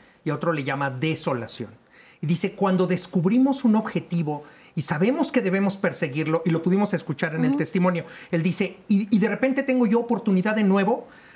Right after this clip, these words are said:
Speaker 1: de, de acercarme a los estudios y, y, y empiezo a prepararlo,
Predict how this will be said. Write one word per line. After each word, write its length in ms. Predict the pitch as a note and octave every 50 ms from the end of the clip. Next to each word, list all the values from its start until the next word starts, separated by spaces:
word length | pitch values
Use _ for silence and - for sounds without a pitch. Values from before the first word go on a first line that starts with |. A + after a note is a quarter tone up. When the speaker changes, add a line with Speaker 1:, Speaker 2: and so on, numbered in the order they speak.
| - -
Speaker 1:
de, 260 | D#3+ E3 E3+ F#3 F3+ E3+
de 120 | D3 F#3
acercarme 520 | F3 - G3+ F#3+ F#3 - A#3 A3+ A#3+ B3
a 20 | A#3+
los 180 | A#3 G3+ -
estudios 720 | F#3 - - - - G#3 G#3 F#3+ G3+ G#3+ G#3 G#3+ G#3 G#3 -
y, 120 | G#3 G#3 G#3 G#3
y, 160 | G#3+ G#3 G3+ G#3+
y 160 | A3+ A3 G#3+
empiezo 300 | G3 G3 G3 B3+ B3 C#4
a 80 | C4+ -
prepararlo, 880 | G#3+ G#3 - F#3+ E3 F3+ G#3 A3+ A#3+ A3+ A3 A3 G#3+ G#3+ A3 G#3+